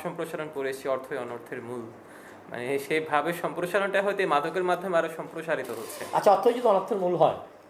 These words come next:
Speaker 2: আপনি, আমি, আমরা সবাই অর্থের পিছনে ছুটছি কেন?
Speaker 1: এ-, এখানে তো স্যার একটা পার্থক্য আছে, নয় কি? এই যে
Speaker 2: হুম।
Speaker 1: অর্থ অনর্থটা কোথায় হচ্ছে? মাদকের ক্ষেত্রে সেটা অর্থ অনর্থ হচ্ছে,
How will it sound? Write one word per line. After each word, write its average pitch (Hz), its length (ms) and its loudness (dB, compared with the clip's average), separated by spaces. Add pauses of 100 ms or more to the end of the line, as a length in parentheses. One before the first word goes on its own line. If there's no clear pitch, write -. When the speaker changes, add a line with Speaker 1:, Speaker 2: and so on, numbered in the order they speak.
Speaker 2:
আপনি, 175 360 4
আমি, 180 240 4
আমরা 165 340 2
সবাই 180 200 4
অর্থের 180 300 2
পিছনে 156 280 -6
ছুটছি 135 260 -6
কেন? 104 140 -6 (600)
Speaker 1:
এ-, - 80 -10 (100)
এখানে 180 280 4
তো 226 120 -2
স্যার 240 120 2
একটা 233 120 -4
পার্থক্য 214 440 0
আছে, 208 200 -2
নয় 147 220 -2
কি? - 80 -8
এই 113 300 -6
যে 156 80 0
Speaker 2:
হুম। 151 80 6
Speaker 1:
অর্থ 151 200 0
অনর্থটা 180 460 0
কোথায় 190 320 0
হচ্ছে? 143 240 -4
মাদকের 127 360 -2
ক্ষেত্রে 220 260 -6
সেটা 220 160 -2
অর্থ 175 220 0
অনর্থ 139 240 -4
হচ্ছে, 123 380 -2